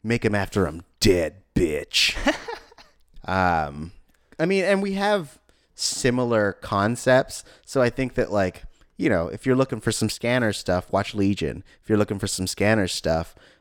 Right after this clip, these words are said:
Speaker 1: um, watch anything with Jean Grey. If you, if you
Speaker 2: I
Speaker 1: want
Speaker 2: was
Speaker 1: some
Speaker 2: almost
Speaker 1: Scanner
Speaker 2: thinking
Speaker 1: stuff.
Speaker 2: about, like, uh, Kilgrave, first season of Jessica Jones.
Speaker 1: Yeah.
Speaker 2: Which is similar. He's, uh, even though he has to verbalize all of it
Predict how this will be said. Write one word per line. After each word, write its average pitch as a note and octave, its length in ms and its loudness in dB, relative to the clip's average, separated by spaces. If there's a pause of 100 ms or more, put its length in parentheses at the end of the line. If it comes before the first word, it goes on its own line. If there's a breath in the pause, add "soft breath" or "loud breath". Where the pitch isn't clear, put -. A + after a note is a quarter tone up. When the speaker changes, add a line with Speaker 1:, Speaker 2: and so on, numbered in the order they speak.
Speaker 1:
um, F2 640 0
watch G#2 640 -2 (1000)
anything G2+ 460 0
with F2+ 240 -4 (140)
Jean F#2 360 -2
Grey. F2 560 0 (280 soft breath)
If G#2 200 0
you, G#2 220 2
if G#2 180 -4
you A#2+ 60 -2
Speaker 2:
I A#2+ 40 4
Speaker 1:
want B2 80 4
Speaker 2:
was A2+ 80 4
Speaker 1:
some C3 80 0
Speaker 2:
almost A#2+ 180 -2
Speaker 1:
Scanner A2 180 2
Speaker 2:
thinking A2 140 2
Speaker 1:
stuff. G#2+ 140 2
Speaker 2:
about, G2 100 0
like, G2 240 -2
uh, F#2 400 -4 (640)
Kilgrave, G#2+ 500 -2
first A2+ 240 -2
season G#2+ 240 -2
of G2+ 80 -4
Jessica G2 300 -2
Jones. G#2+ 440 -4
Speaker 1:
Yeah. G#2 460 0
Speaker 2:
Which C3 160 2
is C3 80 -2
similar. E3+ 320 0
He's, C#3 320 -2
uh, B2 220 -2 (180)
even F3 340 -4
though D#3+ 100 0
he C#3+ 140 0
has C#3+ 180 2
to A#2+ 60 -8
verbalize A2+ 640 0
all F#2+ 180 -2
of F2+ 100 -8
it F2 120 -10